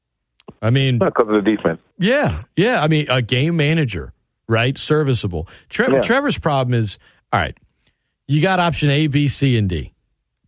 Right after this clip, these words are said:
Speaker 1: If you give him time, he will make one of those options happen. If he has to make something happen out of nothing, or if a play breaks down, or if a guy runs the wrong route,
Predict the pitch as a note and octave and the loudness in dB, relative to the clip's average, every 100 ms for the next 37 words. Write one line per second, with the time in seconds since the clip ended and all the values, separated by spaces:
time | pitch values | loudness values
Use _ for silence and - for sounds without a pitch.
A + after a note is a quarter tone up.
0 | _ _ - A#2 B2+ F#3 F#3 D#3 D#3 C#3 | _ _ -8 -4 0 0 0 0 0 2
1 | C3 B2 - _ _ _ - D#3+ D3+ C3 | 0 -2 -6 _ _ _ 0 2 2 0
2 | B2 _ _ _ C3 C3 B2+ C3 B2 A2 | -4 _ _ _ -2 0 0 0 0 0
3 | A2+ G#2 G#2 F#2 G2+ E2+ F2 D2 - - | 0 0 -2 -2 -6 -6 -8 -8 -12 -18
4 | _ _ _ _ _ - C#3 B2 F3 G#3 | _ _ _ _ _ -2 0 0 0 0
5 | G3 F#3 - D3 B2+ C3+ - C#3+ C#3 C#3 | 0 -2 0 0 2 0 -2 -4 -4 -2
6 | C3 A#2 B2+ A#2 A#2+ A2+ A2 G#2+ G#2+ F#2+ | 0 2 0 0 0 2 0 0 -2 0
7 | G2+ G2+ F#2 G2 - A#2+ B2 A#2+ A#2 G#2 | -2 -2 -2 -4 -2 -2 0 0 0 0
8 | G#2 G2 G2 G2 F#2+ F2+ F#2+ G2+ B2+ A#2+ | -2 0 -2 -2 -2 -4 -4 0 2 2
9 | A#2 A2 A2 G#2+ G#2+ G2 F#2+ F#2 | 0 -2 0 0 0 0 0 -2